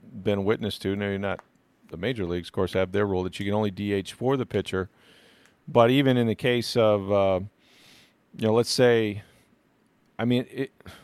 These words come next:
what happens if you, you, you pinch hit for the D H, right? He still becomes the D H. Then you don't lose the D H.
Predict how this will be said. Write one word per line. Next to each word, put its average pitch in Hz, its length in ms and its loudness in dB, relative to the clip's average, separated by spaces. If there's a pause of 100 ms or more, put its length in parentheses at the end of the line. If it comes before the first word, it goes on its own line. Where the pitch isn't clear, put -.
(140)
what 185 160 8
happens 180 440 4
if 127 180 -2
you, 120 280 0 (240)
you, 127 200 0
you 127 160 -2
pinch 185 360 -2
hit 165 260 0
for 120 240 2
the 101 300 2 (300)
D 101 260 -2
H, - 260 -6
right? 101 280 2 (500)
He 123 120 -6
still 123 260 4
becomes 110 480 0
the 90 80 -6
D 85 220 -4
H. 82 240 -8
Then 92 160 -2
you 98 60 -4
don't 98 260 -2
lose 113 260 0
the 95 80 -8
D 82 200 -8
H. - 280 -14